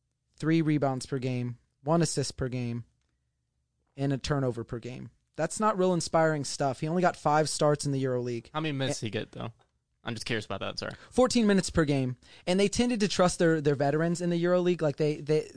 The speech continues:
Speaker 1: and that's kinda how European basketball is in general. It's like, veterans are pretty much gonna dominate the minutes because they don't have any incentive to highlight the young guys. They're trying to win now. There is no draft overseas. Like, you have to be good right
Speaker 2: It's,
Speaker 1: now.
Speaker 2: it's, if you know how s-,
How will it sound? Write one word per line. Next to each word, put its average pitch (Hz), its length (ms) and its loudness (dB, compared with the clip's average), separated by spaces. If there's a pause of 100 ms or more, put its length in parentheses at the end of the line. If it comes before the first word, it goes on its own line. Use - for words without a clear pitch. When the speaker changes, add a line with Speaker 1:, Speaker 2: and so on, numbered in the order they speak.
Speaker 1:
and 170 160 2
that's 185 140 2
kinda 208 180 -2
how 170 140 2
European 143 380 -2
basketball 139 320 0
is 135 120 2
in 143 100 0
general. 143 360 0
It's 143 140 -4
like, 131 140 -2 (260)
veterans 156 420 2
are 143 160 0 (220)
pretty 180 160 -2
much 170 120 0
gonna 160 140 0
dominate 147 400 2
the 139 60 -2
minutes 139 260 -2
because - 260 -4
they 170 120 2
don't 170 160 -2
have 165 160 4
any 165 180 2
incentive 151 480 -2
to - 80 -2
highlight 165 460 2
the 151 80 -4
young 143 200 -2
guys. 156 240 0
They're 156 120 -2
trying 190 220 0
to 165 40 0
win 156 160 0
now. 143 180 0
There 139 160 -2
is 165 220 0
no 156 160 0
draft 135 460 0
overseas. 147 520 -2
Like, 143 180 -4 (260)
you 185 140 2
have 170 280 4
to 175 100 4
be 160 140 2
good 143 240 4
right 131 140 4
Speaker 2:
It's, - 100 -2
Speaker 1:
now. 127 300 0
Speaker 2:
it's, - 480 0
if 143 120 0
you 139 140 0
know 175 320 4 (140)
how 135 460 2 (120)
s-, - 140 -10